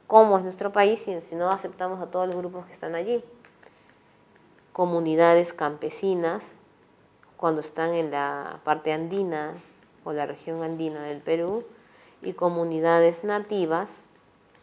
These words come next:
cuando están, obviamente, en la selva peruana. En este caso nos dicen, "Estas comunidades campesinas y nativas no reciben los beneficios de la modernidad y la civilización, por lo tanto no se está logrando la peruanidad en sí".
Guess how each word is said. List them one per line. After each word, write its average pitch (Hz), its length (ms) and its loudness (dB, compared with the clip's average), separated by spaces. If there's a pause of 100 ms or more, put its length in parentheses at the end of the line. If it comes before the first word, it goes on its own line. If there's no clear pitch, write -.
(220)
cuando 196 220 0
están, 185 380 0
obviamente, 160 760 -2
en 160 200 -10
la 139 140 -10
selva 151 600 -2 (360)
peruana. 131 400 -8 (1400)
En 247 140 10
este 254 240 6
caso 240 240 10
nos 214 160 0
dicen, 202 340 2
"Estas 277 240 -2
comunidades 220 420 4
campesinas 196 600 -2
y 208 40 -6
nativas 202 380 -2
no 220 140 0
reciben 226 340 0
los 214 80 -4
beneficios 185 460 -6
de 196 80 -6
la 180 120 -6
modernidad 156 460 -6
y 185 40 -4
la 185 100 -4
civilización, 180 680 -6
por 190 200 4
lo 196 100 8
tanto 226 320 6
no 226 140 2
se 226 80 -10
está - 220 4
logrando 202 500 6
la 190 120 0
peruanidad 165 460 0
en 165 140 -6
sí". - 240 -10